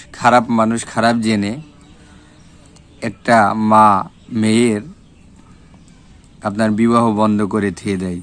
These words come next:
যে সমস্ত মেয়েদের বিবাহ বন্ধ করা হয়, তার খোলার তাবিজ। প্রথমে কি করবেন, এক গ্লাস পানি নেবেন, নিয়ে আপনি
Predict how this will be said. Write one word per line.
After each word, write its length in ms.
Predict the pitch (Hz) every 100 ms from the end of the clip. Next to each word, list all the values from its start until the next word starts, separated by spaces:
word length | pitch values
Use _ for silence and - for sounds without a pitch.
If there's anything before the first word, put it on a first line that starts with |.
| -
যে 100 | 120
সমস্ত 360 | 131 135 131
মেয়েদের 420 | 135 123 123 127 120
বিবাহ 420 | 123 123 123 123
বন্ধ 320 | 117 120 120
করা 360 | 120 123 120 120
হয়, 220 | 110 110
তার 300 | - 113 104
খোলার 360 | - 117 117 104
তাবিজ। 360 | - 107 98 117 - - - - - - - - - - -
প্রথমে 380 | 127 120 139 139
কি 200 | 110 139
করবেন, 480 | 139 127 123 135 135 - - - - -
এক 220 | - 120 120
গ্লাস 300 | 123 123 -
পানি 260 | 123 120 127
নেবেন, 380 | 127 110 113 127 - - - - - - - - - - - - - - - - - - - - - - -
নিয়ে 460 | 110 117 120 113 127 - - - - - - - -
আপনি 460 | 110 95 107 101